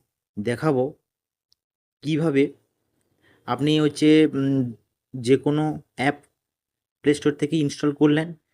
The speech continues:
তারপরে ভালো লাগলো না, আপনারা in-, আনইনস্টল করে দিলেন, কিন্তু ওটা কিন্তু থেকে যায়।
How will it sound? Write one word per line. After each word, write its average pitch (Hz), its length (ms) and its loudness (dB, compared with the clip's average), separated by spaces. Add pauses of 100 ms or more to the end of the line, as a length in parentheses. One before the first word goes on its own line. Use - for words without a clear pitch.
(240)
তারপরে 139 380 2 (600)
ভালো 117 280 0
লাগলো 151 260 4
না, 156 140 -2
আপনারা 143 320 -4
in-, 139 280 -4
আনইনস্টল 147 480 -2
করে 135 220 6
দিলেন, 110 260 -2 (520)
কিন্তু 147 300 -2 (320)
ওটা 131 140 -6
কিন্তু 147 240 -4
থেকে 156 280 2
যায়। 107 220 -2